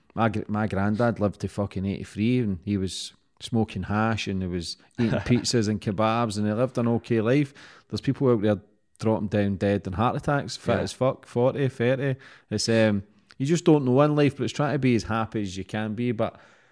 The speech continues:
Speaker 1: for you to even train through all that, through all that pain, it just shows you what kind of character you are.
Speaker 2: Yeah.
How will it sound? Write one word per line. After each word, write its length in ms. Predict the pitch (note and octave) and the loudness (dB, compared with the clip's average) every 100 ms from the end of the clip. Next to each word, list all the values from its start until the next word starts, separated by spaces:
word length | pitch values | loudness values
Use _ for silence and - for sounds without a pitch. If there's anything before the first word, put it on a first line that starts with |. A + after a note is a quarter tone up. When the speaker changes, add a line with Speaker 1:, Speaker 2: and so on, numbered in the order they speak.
| _ _ | _ _
Speaker 1:
for 180 | - B2 | 0 0
you 380 | G#2+ C#3+ D#3 C3+ | 4 6 6 6
to 180 | - | 4
even 360 | B2+ A#2 A#2 G2+ | 2 4 0 -4
train 340 | - B2+ C3+ | 0 2 4
through 200 | C3 C#3+ | 2 4
all 160 | C3 B2+ | 6 6
that, 340 | B2 A#2+ - - | 4 2 0 0
through 140 | B2+ | 6
all 120 | B2 | 6
that 240 | A#2 A2+ - | 6 2 2
pain, 340 | A2+ A#2+ A#2+ - - _ _ | 2 4 2 -2 -12 _ _
it 60 | G2 | -2
just 220 | B2+ C3+ | 0 4
shows 200 | C#3+ B2 | 6 6
you 80 | A2+ | 4
what 100 | - | 4
kind 200 | A#2 G2+ | 0 0
of 60 | G2 | 2
character 420 | A2 G#2+ F2+ G2+ | 2 2 0 2
you 200 | G2+ B2 | 6 8
are. 160 | C3+ | 8
Speaker 2:
Yeah. 160 | G2+ | 4